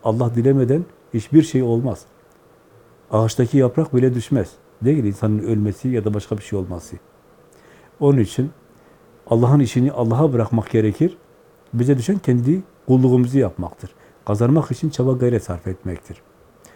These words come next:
Panik atak bizi Allah'a kulluktan alıkoyar, bizi meşgul eder. İşimiz olmayan bir işle bizi meşgul eder. O Allah'ın işi. O Allah'ın takdiri.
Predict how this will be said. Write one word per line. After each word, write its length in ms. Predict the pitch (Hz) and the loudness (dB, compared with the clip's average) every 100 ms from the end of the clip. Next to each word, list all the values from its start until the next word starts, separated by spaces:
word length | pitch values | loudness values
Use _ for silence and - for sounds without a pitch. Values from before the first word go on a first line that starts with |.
| _ - | _ 0
Panik 280 | 127 143 123 | 2 2 0
atak 400 | 104 151 - 113 | -2 -4 -4 -2
bizi 200 | 123 143 | -2 -2
Allah'a 300 | 117 113 127 | -2 -2 -2
kulluktan 560 | 120 113 107 - 107 - | -2 -2 -2 -4 -6 -6
alıkoyar, 540 | 101 110 123 143 190 - _ _ _ _ _ - _ _ 117 | -6 -2 0 0 -2 -10 _ _ _ _ _ -20 _ _ -2
bizi 220 | 113 110 | 2 2
meşgul 380 | 107 - 135 123 | 0 0 4 4
eder. 280 | 113 156 - _ _ _ _ _ _ _ - | 4 0 -4 _ _ _ _ _ _ _ -6
İşimiz 400 | 110 131 160 160 | -2 2 2 4
olmayan 500 | 170 180 131 110 117 | 6 6 4 2 0
bir 80 | 151 | 0
işle 300 | 190 160 123 | -2 -2 0
bizi 160 | 135 | 0
meşgul 360 | 113 98 - 98 | 0 0 -2 -2
eder. 220 | 85 85 - _ 165 | -4 -10 -16 _ 0
O 120 | 170 | 2
Allah'ın 300 | 156 151 147 | 2 0 0
işi. 260 | 90 - - _ _ _ _ | -4 -10 -20 _ _ _ _
O 140 | 175 175 | 0 2
Allah'ın 260 | 120 127 | 2 0
takdiri. 480 | 190 123 - 90 85 | -2 -4 -6 -10 -10